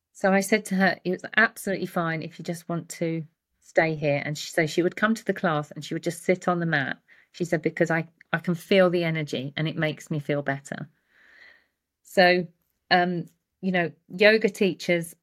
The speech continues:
<laughs> are not the judgy type. <laughs> They're, they're not gonna say, "What are you doing? Why aren't you doing it?" And I think you'd be surprised at what your body can do when you, when you really relax into it. Um,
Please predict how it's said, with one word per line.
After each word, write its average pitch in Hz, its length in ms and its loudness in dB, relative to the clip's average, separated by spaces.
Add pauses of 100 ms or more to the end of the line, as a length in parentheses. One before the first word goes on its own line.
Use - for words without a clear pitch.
(240)
<laughs> - 340 -14
are 185 140 4
not 190 240 2
the 190 80 2
judgy 170 420 2
type. 139 380 -6
<laughs> - 60 -20
They're, 175 140 0 (200)
they're 196 200 -6
not 208 300 -2
gonna 196 260 -2
say, 160 420 -2 (460)
"What 185 160 2
are - 40 -4
you 175 140 0
doing? 165 260 0
Why 165 200 2
aren't 160 200 -2
you 165 100 -6
doing 143 320 -2
it?" - 160 -8 (800)
And 214 140 4
I 233 100 8
think 294 260 -2
you'd 269 140 0
be 269 100 4
surprised 175 880 0 (100)
at 156 140 0
what 165 220 -4
your 165 100 -2
body 151 320 -2
can 151 220 -6
do 139 300 -4 (460)
when 160 180 -2
you, 156 260 -2 (120)
when 156 200 -2
you 151 100 -2
really 151 280 0
relax 143 420 0
into 139 300 -6
it. - 160 -6 (440)
Um, 151 400 -4